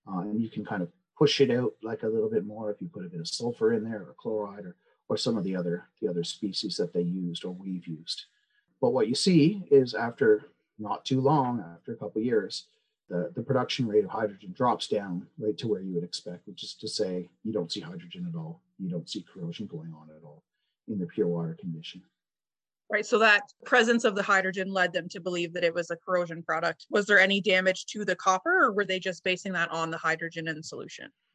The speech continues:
Speaker 1: So, so the trick here is that when we, when we talk about these things, we're talking about things that would be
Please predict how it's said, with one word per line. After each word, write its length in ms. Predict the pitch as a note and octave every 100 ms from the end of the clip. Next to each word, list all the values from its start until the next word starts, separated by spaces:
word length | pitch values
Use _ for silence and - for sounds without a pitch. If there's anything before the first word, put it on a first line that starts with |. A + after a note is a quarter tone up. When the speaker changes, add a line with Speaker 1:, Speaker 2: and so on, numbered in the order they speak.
| _ _ -
Speaker 1:
So, 380 | - D3+ C#3+ -
so 200 | - C#3+
the 80 | C#3
trick 300 | - G3+ -
here 300 | E3 F3 A#2
is 180 | A2+
that 140 | A#2 A2
when 260 | A#2+ A#2+
we, 60 | A#2
when 280 | A2 A2+ A#2
we 140 | A2
talk 260 | G#2+ D3 C#3+
about 220 | B2+ A2+
these 240 | G#2+ G#2 -
things, 220 | G#2+ A2
we're 80 | A#2
talking 340 | B2 A#2 A#2+
about 260 | G#2+ G#2+ -
things 220 | A#2 A#2
that 80 | C#3+
would 160 | G#3+
be 240 | G#2+ G2+